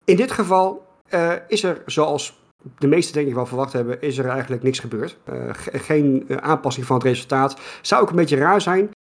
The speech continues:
Ehm, maar ik denk wel dat het misschien wel goed is. Eh, dat heeft de Formule één ook zelf gezegd. Heeft volgens mij ook, eh, als ik het goed heb gelezen, de fia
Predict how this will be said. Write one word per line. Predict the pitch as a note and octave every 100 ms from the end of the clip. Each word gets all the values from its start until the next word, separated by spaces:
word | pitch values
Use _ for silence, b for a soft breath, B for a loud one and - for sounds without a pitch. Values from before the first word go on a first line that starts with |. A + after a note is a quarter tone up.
| _ _
Ehm, | - D#3+ D3+ D3+ C#3 D3 C#3+
maar | D#3+ F#3 G2+
ik | D#3
denk | E3
wel | D#3 F#3
dat | F#3+
het | E3
misschien | D#3+ - D#3+
wel | D#3+
goed | D3 D#3+
is. | D#3 - -
Eh, | - C#3+
dat | C#3 C3+
heeft | C#3+
de | C3+
Formule | B2+ C3+ C#3
één | C3+
ook | C3
zelf | C#3
gezegd. | - - D#3+
Heeft | D3 C3
volgens | C#3+ D3+ C3+
mij | B2+ -
ook, | G3+ G3+ - -
eh, | D#3 D3 D3
als | C#3
ik | -
het | C#3
goed | - E3+
heb | C#3 C3+
gelezen, | - C3 D3 - B2
de | B2+
fia | - - G3 F#3 C3